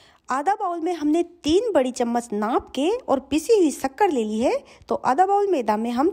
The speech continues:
तीन चम्मच शक्कर डालेंगे। अगर आपके पास पिसी हुई शक्कर नहीं है तो आप मिक्सी के जार में डाल के और उसको पीस लें। तो अब शक्कर और मैदा हमने इसमें डाल दी है।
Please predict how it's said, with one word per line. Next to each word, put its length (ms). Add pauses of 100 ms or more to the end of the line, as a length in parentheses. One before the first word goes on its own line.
(100)
तीन 180
चम्मच 280
शक्कर 280
डालेंगे। 520 (480)
अगर 240
आपके 200
पास 280
पिसी 220
हुई 120
शक्कर 320
नहीं 240
है 240
तो 220
आप 200
मिक्सी 300
के 120
जार 280
में 260
डाल 280
के 200
और 180
उसको 240
पीस 340
लें। 240 (600)
तो 80
अब 220
शक्कर 440
और 220
मैदा 240
हमने 240
इसमें 260
डाल 260
दी 200
है। 180